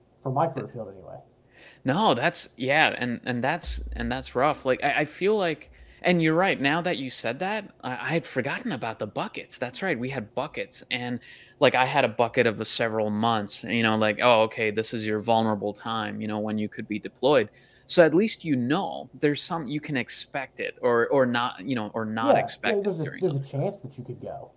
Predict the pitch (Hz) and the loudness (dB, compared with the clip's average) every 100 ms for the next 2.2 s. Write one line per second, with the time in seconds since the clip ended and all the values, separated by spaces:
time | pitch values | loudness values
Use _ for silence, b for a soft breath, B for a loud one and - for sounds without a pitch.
0 | - 208 156 175 147 120 113 98 - - | -2 0 2 0 -2 -8 -8 -14 -16 -20
1 | _ _ _ - 180 135 123 143 139 120 | _ _ _ 2 4 2 -2 -4 -6 -6
2 | 120 | -6